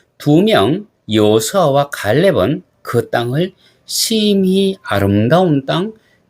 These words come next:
젖과 꿀이 흐르는 땅. 여러분, 똑같은 땅을 봤는데 왜 열 명과 두 사람은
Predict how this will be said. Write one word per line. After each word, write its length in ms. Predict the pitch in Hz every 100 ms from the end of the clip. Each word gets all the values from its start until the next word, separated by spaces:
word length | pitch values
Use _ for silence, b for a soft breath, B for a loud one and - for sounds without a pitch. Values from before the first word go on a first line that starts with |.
| _
젖과 720 | - 131 131 - 147 151 151
꿀이 480 | - 123 117 151 151
흐르는 520 | 147 110 113 120 113
땅. 180 | 92 - _ _ _ _ _ _ _ _
여러분, 220 | 190 165 156
똑같은 440 | 214 - - 208
땅을 320 | - 120 101
봤는데 640 | 92 78 80 76 71 69 - _ _ _ _ _ _ _ b b b -
왜 320 | 110 147 131
열 200 | 117 151
명과 520 | 160 160 160 151 135
두 200 | - 107
사람은 540 | 107 113 82 82 139